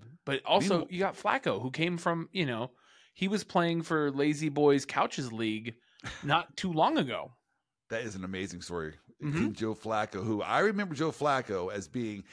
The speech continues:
Speaker 2: a postseason stud. He was
Speaker 1: Yes.
Speaker 2: very pedestrian
Speaker 1: Yes.
Speaker 2: during the regular season. When it came time for the postseason,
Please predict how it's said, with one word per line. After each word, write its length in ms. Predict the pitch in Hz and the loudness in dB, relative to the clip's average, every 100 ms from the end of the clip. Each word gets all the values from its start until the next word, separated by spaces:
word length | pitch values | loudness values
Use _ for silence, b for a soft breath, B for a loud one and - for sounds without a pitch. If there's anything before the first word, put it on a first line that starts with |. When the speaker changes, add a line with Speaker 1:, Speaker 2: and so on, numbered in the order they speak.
| B B | B B
Speaker 2:
a 160 | 107 110 | -4 -4
postseason 1300 | - - 139 147 143 98 104 - 135 127 113 120 104 | -8 -4 0 0 -2 -8 -12 -8 -4 -4 -4 -6 -8
stud. 800 | - - - _ 127 110 90 80 | -10 -16 -18 _ 0 0 -2 -6
He 200 | 101 165 | -8 -2
was 140 | 208 | 2
Speaker 1:
Yes. 140 | 139 127 | 2 2
Speaker 2:
very 220 | 156 208 | 0 -2
pedestrian 720 | 156 - 131 151 135 120 120 | -4 -14 -8 -4 0 4 4
Speaker 1:
Yes. 280 | 120 - B B B _ | 2 -2 B B B _
Speaker 2:
during 300 | 127 139 160 | -4 -2 -2
the 100 | 156 | -2
regular 500 | 131 131 127 120 123 | -2 -2 -4 -6 -6
season. 380 | 120 139 113 78 - | -4 -4 -4 -8 -14
When 160 | 101 | -14
it 60 | 127 | -10
came 220 | 175 180 | -10 -8
time 260 | 143 180 202 | -8 -6 -6
for 80 | 180 | -6
the 80 | |
postseason, 840 | 131 226 277 277 208 190 165 180 | -4 2 2 2 0 0 2 0